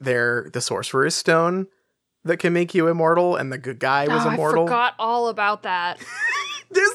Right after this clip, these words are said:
Speaker 1: yeah, there's this whole
Speaker 2: Uh,
Speaker 1: part.
Speaker 2: no, no, that wouldn't work. He likes to work alone,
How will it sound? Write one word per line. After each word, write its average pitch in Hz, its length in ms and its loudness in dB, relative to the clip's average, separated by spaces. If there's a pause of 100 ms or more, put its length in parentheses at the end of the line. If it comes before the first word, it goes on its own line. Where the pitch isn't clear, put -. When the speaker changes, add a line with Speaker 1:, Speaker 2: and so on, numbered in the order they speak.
(140)
Speaker 1:
yeah, 349 280 0 (260)
there's 269 220 -2
this 277 100 -4
whole 262 320 2
Speaker 2:
Uh, 415 40 6
Speaker 1:
part. 392 460 4
Speaker 2:
no, 494 320 0 (200)
no, 494 320 2
that 523 180 -2
wouldn't 571 220 -2
work. 403 160 -2
He 349 160 -10
likes 349 260 -4
to 381 100 -10
work 311 220 -8
alone, 262 480 -2